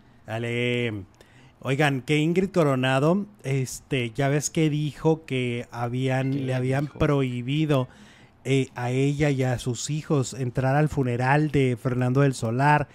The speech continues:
Speaker 1: Eh, se vienen diciendo cosas también muy desagradables de Ana Ferro, la viuda de Fernando.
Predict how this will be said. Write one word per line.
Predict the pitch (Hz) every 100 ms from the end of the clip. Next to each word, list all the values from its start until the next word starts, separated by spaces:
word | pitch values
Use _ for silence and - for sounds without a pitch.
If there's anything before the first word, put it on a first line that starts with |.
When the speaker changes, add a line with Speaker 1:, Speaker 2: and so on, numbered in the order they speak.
| - - - -
Speaker 1:
Eh, | 127 135 131 131 131
se | 151
vienen | 143 147 165
diciendo | 143 143 151
cosas | 151 139 -
también | 123 131
muy | 143 165 233 214
desagradables | 143 131 127 120 123 131 147 147
de | 135
Ana | 131 143
Ferro, | - - 139 143 131
la | 117
viuda | 117 131 147
de | 131
Fernando. | - 120 123 139 160 127